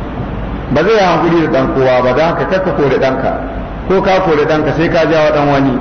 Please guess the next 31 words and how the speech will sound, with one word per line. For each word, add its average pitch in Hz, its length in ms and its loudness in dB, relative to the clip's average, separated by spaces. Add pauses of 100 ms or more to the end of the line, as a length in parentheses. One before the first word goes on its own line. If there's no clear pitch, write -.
(120)
don 160 140 0
mutum 147 280 0
bai 180 120 2
iya 165 140 0
rayuwa 131 320 2
shi 123 180 -2
ɗai. 107 180 -2 (880)
Mutum 156 360 0
bai 208 180 2
iya 180 120 2
rayuwa 139 380 2
shi - 200 -4
ɗai. 110 160 0 (840)
Ku 135 60 2
yi 160 100 4
hankuri 160 400 2
da 143 100 0
ɗiyanku, 139 440 0 (180)
ba 131 80 2 (160)
korarsu 156 340 0
kuka 139 220 -2
yi 117 80 0
ba. 98 140 -2 (560)
Hanya 165 340 2
mai 139 200 2
kyau 143 180 0
kuka 151 200 0
daurewa 139 460 2
ku 135 80 0
yi 131 60 2
ta 139 120 0